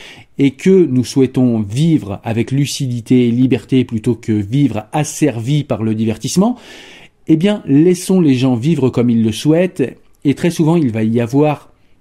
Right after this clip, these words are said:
des cycles, et dans ces cycles, il va arriver un moment où les gens, après une grande guerre, après une pandémie, après une famine, bref, après une grande catastrophe,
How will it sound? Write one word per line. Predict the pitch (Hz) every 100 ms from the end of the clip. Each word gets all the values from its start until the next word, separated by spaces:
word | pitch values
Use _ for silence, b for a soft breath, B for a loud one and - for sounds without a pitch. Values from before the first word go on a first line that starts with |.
| -
des | 104 110
cycles, | - 202 220 120 90 B B B B B -
et | 143
dans | 120 120 175
ces | 160 123
cycles, | - 180 156
il | 120
va | 127
arriver | 135 120
un | 120
moment | 113 117 147 156
où | 143
les | 135 127
gens, | 107 123 165 - -
après | 107 - 131
une | 123
grande | 120 135
guerre, | 123 120 123 127
après | 113 117
une | 113
pandémie, | 107 131 135 147 131 131 127 -
après | - 123
une | 117
famine, | 147 139 135 127 123
bref, | 113 160 165 -
après | 135 - 180
une | 151 127
grande | 151 175
catastrophe, | 160 135 117 - 131 156